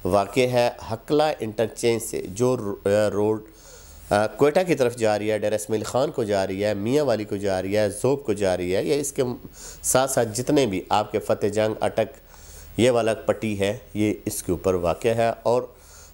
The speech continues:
अगर सादे अल्फाज में बताऊँ कि किससे और मज़ीद इसको क्लियर करूँ, तो ये एयरपोर्ट की बैक साइड बनती है।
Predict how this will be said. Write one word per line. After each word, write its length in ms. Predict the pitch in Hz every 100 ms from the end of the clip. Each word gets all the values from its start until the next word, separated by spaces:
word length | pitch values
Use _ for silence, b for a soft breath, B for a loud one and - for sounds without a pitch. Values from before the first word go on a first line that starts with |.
| -
अगर 140 | 135
सादे 320 | - 147 147
अल्फाज 320 | 170 175 165
में 280 | 165 160 160
बताऊँ 300 | 123 139 156
कि 180 | 160 151
किससे 560 | - 151 147 135 120 - 131
और 360 | 131 170 160 -
मज़ीद 440 | 120 104 127 170
इसको 280 | 160 - 151
क्लियर 300 | 147 131 139
करूँ, 300 | 139 123 139 - B B B -
तो 60 |
ये 180 | 165 175
एयरपोर्ट 400 | 160 160 160 165
की 260 | 170 143 156 - -
बैक 400 | 104 123 156 160
साइड 340 | - 104 95
बनती 300 | 85 73 -
है। 160 | 69 82